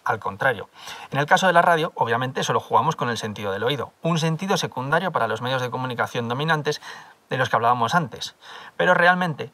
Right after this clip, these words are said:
el oído es uno de los sentidos que más información nos aporta cuando no vemos algo. Somos capaces de detectar ruidos ajenos a nosotros que nos informan de lo que ocurre en nuestro entorno no visible, y eso es de destacar.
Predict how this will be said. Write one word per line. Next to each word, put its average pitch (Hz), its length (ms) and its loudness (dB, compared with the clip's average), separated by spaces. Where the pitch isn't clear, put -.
el 110 160 -6
oído 123 360 -2
es - 120 -8
uno 170 160 2
de 175 60 2
los 160 120 4
sentidos 156 380 0
que - 240 -4
más 165 260 2
información 143 540 -2
nos 143 160 -2
aporta 139 480 0
cuando 113 360 -2
no 131 100 2
vemos 87 260 -2
algo. - 280 -12
Somos 185 280 2
capaces 175 320 4
de 165 60 -2
detectar 151 420 0
ruidos 151 260 0
ajenos 151 320 0
a 139 60 0
nosotros 139 460 -2
que - 100 -6
nos 104 220 -4
informan 143 500 2
de 123 80 -4
lo 104 160 -4
que 92 60 -16
ocurre 151 320 -2
en 143 80 -4
nuestro 113 240 -4
entorno 165 420 0
no 135 220 -4
visible, 101 340 -8
y 120 160 -6
eso 127 300 -2
es 123 120 -6
de 113 100 -4
destacar. - 460 -4